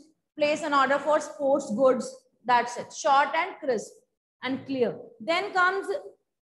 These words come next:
again, uh, this is, you can say, not mandatory. Whether you skip a line or you don't skip a line, that doesn't matter here. That's why I'm not going to put an arrow here.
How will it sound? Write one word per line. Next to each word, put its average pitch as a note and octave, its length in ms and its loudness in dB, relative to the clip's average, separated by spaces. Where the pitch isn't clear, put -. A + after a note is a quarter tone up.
again, D#4+ 380 2
uh, C4+ 320 4
this D4 260 -12
is, G#4 380 -6
you C#4+ 120 -12
can E4+ 160 -12
say, F4+ 140 -8
not E4+ 340 0
mandatory. C#4+ 520 -2
Whether C4 300 -2
you F#4 180 -6
skip - 320 -16
a D#4+ 80 0
line C#4+ 480 0
or C#4+ 140 -4
you D4 180 -10
don't D4+ 300 -2
skip C#4+ 320 -14
a C#4+ 60 -4
line, C4 340 -6
that C4 240 -2
doesn't A#3+ 300 -10
matter G#3+ 360 -4
here. G3 200 -2
That's B3 380 0
why C#4+ 200 4
I'm C4+ 140 0
not C4+ 400 2
going B3+ 220 0
to C#4+ 60 -8
put B3+ 180 -8
an B3 100 -4
arrow G#3 260 -4
here. G3+ 140 -4